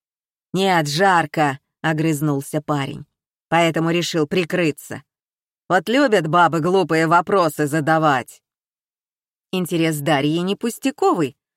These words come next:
встал на мою защиту Сеня. У человека, который оказался в стрессовом состоянии,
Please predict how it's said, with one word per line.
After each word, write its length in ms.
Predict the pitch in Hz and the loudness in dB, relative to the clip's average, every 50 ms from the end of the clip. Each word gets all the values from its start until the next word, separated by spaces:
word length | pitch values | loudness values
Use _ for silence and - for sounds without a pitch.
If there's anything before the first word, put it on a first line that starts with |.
| _ _ - | _ _ -20
встал 380 | - - - - 214 190 175 | -20 -10 -4 -2 0 0 0
на 100 | 175 175 | -2 -2
мою 320 | 170 170 160 156 151 156 151 | -2 0 0 0 0 0 0
защиту 640 | 139 147 147 147 - - - 254 277 - 208 214 | 0 -2 -2 -4 -6 -8 -6 -6 -6 -4 -6 -6
Сеня. 480 | - - - 175 147 123 127 139 147 - _ _ _ _ _ _ _ _ _ _ _ | -6 -6 -6 -6 -6 -6 -6 -10 -14 -16 _ _ _ _ _ _ _ _ _ _ _
У 120 | - 233 | -4 -4
человека, 600 | 240 - - 269 277 285 269 233 190 - - 180 | -4 -2 0 0 0 2 2 0 -2 -2 -2 -4
который 400 | - 214 208 - 220 214 208 202 | -2 -2 -2 0 0 2 2 0
оказался 760 | 185 - - 220 - 240 240 220 214 196 156 156 - - 180 | 0 -2 -4 -4 -2 -2 -2 0 0 0 0 -2 -2 -6 -10
в 60 | 170 | -10
стрессовом 580 | - - - 208 185 175 - - 180 180 180 185 | -8 -6 -2 -2 -2 -2 -4 -6 -4 -4 -4 -6
состоянии, 840 | - - 208 202 - - 220 233 254 311 320 262 202 151 127 131 - | -4 -4 -6 -4 -4 -4 -4 -2 -2 -2 -2 -2 -2 -4 -6 -8 -12